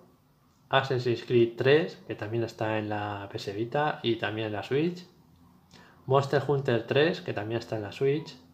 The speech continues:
Juegos de Spider-Man, Watch Dogs, es un juego bastante, bastante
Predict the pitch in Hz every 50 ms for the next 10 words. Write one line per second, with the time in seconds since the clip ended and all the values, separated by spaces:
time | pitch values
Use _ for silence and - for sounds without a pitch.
0 | _ - - - _ _ _ _ _ _ _ _ _ _ _ _ _ _ _ _
1 | _ _ _ _ _ _ _ _ _ _ _ _ _ _ _ _ _ _ _ _
2 | _ _ _ _ _ _ - - _ _ _ _ _ _ _ _ _ _ _ _
3 | _ _ _ _ _ _ _ _ _ _ _ _ _ _ _ _ _ - - 131
4 | 110 107 107 104 104 98 - - - 127 123 127 127 127 131 135 135 139 139 139
5 | 135 139 143 - - - _ _ _ _ _ _ _ _ _ _ _ _ _ _
6 | _ _ _ _ _ _ _ _ _ _ _ _ _ _ _ _ _ - 139 131
7 | 120 117 - - 120 117 127 131 139 147 147 - - - - _ _ - 120 123
8 | - 120 117 - 127 123 120 120 104 107 107 - - 123 123 127 123 127 120 113
9 | 110 110 107 101 - - _ _ _ _ _ _ _ _ _ _ _ _ _ _
10 | _ _ - 117 113 - - 123 123 131 127 139 135 131 127 123 120 117 110 110
11 | 107 -